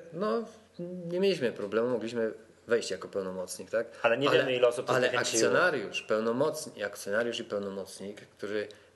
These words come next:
Speaker 1: e, wybiera się, przecież to, to akurat mówimy o naszym przypadku, ale, e,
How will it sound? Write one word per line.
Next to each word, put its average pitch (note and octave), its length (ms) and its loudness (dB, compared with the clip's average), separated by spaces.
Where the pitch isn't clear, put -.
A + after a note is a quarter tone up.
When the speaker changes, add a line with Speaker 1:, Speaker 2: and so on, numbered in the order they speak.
Speaker 1:
e, F#2+ 240 0
wybiera G2+ 420 2
się, - 140 -10
przecież - 180 -8
to, A#2 200 2
to A#2 140 -2
akurat A#2+ 300 0
mówimy A#2+ 320 0
o A#2+ 140 4
naszym A2 220 0
przypadku, G2 360 -4
ale, F#2+ 140 -2
e, G2 40 0